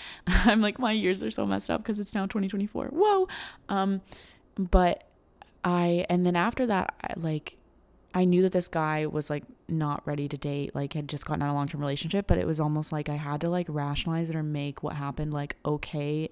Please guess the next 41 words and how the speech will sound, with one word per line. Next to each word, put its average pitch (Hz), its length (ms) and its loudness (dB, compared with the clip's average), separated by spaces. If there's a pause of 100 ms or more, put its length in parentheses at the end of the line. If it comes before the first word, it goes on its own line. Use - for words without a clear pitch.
in 151 160 -6
my 143 180 -6
mind 143 340 -6
or, 160 60 -4
like, 151 140 -6
try 156 180 -4
to 151 60 -2
not 156 240 -4
feel 160 180 -2
used. 165 480 -4
So 165 120 0
I 156 40 0
was, 151 160 -4
like, 151 180 -4 (840)
kept 170 200 -2
seeing 208 360 4
him 196 200 2
and 185 60 2
try 175 100 0
to 165 60 0
be 175 60 0
like, 202 100 -2
"Oh, 311 100 0
I 311 80 2
can 269 120 0
be 269 100 0
fun 208 320 -2
with, 208 140 -4
like, 196 120 -8
casual 170 400 -4
stuff," 170 380 -4
or, 175 100 0
like, 170 240 -4
"Yeah, 170 220 -2
but - 160 -4
I'm 208 160 2
not 151 160 0
a 147 60 -4
casual 147 420 -4
girly. 151 600 -2
Like, 156 200 -2